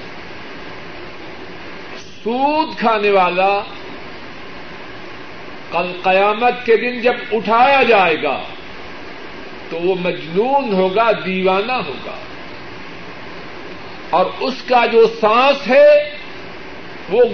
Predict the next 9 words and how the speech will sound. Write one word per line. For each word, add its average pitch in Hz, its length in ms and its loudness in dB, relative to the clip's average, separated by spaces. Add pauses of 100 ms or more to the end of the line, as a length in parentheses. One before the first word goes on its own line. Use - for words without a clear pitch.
گھٹ 381 240 4
رہا 208 260 4
ہو۔ - 120 -8 (2250)
کتنی 185 400 -6 (100)
اذیت 185 460 0 (380)
اور 151 120 0 (100)
کتنی 180 360 -6
تکلیف 180 500 -6
ہوگی 92 240 -10